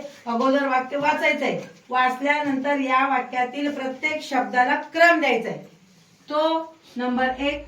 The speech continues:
हा कर्ता आहे, आत नंबर दोन, आहे नंबर तीन. इंग्रजी वाक्य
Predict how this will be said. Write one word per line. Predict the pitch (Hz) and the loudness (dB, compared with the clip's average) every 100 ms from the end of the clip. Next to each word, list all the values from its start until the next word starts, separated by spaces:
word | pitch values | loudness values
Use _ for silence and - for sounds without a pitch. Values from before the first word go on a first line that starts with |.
| - | -8
हा | 240 | -6
कर्ता | - 247 233 285 | 0 0 2 4
आहे, | 269 240 180 - - - _ _ _ _ - | 4 4 0 -6 -12 -20 _ _ _ _ -4
आत | 254 269 277 285 | 4 6 6 2
नंबर | 262 247 247 240 240 | -4 -2 2 2 2
दोन, | 208 247 285 294 - - | 2 0 0 -2 -14 -8
आहे | 247 240 247 277 294 | 0 2 4 2 2
नंबर | 285 233 226 254 | 2 0 0 -2
तीन. | 247 - 339 247 160 - - - _ _ _ _ _ _ _ - | -2 0 2 2 0 -6 -14 -20 _ _ _ _ _ _ _ -6
इंग्रजी | 262 269 285 320 | -2 0 0 2
वाक्य | 302 302 | 0 -2